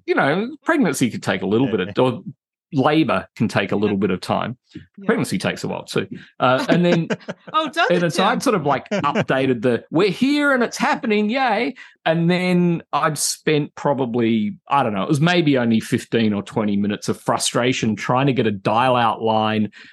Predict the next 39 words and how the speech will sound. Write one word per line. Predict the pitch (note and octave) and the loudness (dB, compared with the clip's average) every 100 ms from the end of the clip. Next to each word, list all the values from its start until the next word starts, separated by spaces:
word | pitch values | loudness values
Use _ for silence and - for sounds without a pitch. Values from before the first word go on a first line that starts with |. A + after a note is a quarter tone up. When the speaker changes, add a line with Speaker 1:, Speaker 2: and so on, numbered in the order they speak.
| _ G#3+ | _ -4
Speaker 2:
Oh. | C3 | 2
Speaker 1:
through | C3 B2 | 4 4
the | A#2 | 4
old, | A#2 A2+ A2+ A2 G2 A2+ | 4 4 2 0 -2 0
um, | A2 G#2 | 0 0
Speaker 2:
Oh | G2+ F#3 | -4 -8
my | E3+ D3+ D3 _ | -10 -12 -14 _
Speaker 1:
you | G3 D#3 | -6 0
know, | B2 | 0
Speaker 2:
God. | D#3 | 0
Speaker 1:
P | - C3+ | -2 0
A | B2 | 2
B | A2+ A#2+ | 2 2
X | B2 - - | 0 -2 -2
in | A2+ | 0
the, | A2 G#2+ G#2 | 2 0 -2
Speaker 2:
<laughs> | F#3+ | -2
Speaker 1:
in | A#2 | 0
the | A2 G#2+ | 0 0
hotel, | A#2+ A2 - C3+ B2+ | 0 0 0 0 0
uh, | A#2 | -2
sorry, | G#2 A#2 A2+ | 0 0 0
in | |
the | A2+ | 0
hospital, | D3 - C#3 A2 G#2 | 0 0 0 0 2
which | A2+ - - | 0 0 0
just | G3 - | 0 2
wouldn't | F#3 F3 D#3 B2+ - - _ _ | 2 4 2 -2 -8 -20 _ _
work. | C#3+ B2 E3 C#3+ G#2+ - _ - | -2 2 2 2 -2 -8 _ -2
It | D#3 | 0
Speaker 2:
Yeah. | E3+ | 2
Speaker 1:
wouldn't | F3 D3 | 2 2
cooperate. | C3 B2+ B2 - G#2 G#2 - | 2 2 2 0 -2 -4 -2
So | D3+ | 0
it | D#3 F3+ F#3 | 2 2 2
very | D#3+ G3+ A3 F#3+ | 0 2 2 0
qu-, | - - D#3 D#3 _ _ - | -8 -6 -4 -4 _ _ -4
is | G#3+ - | -2 -2
true | - - | 0 0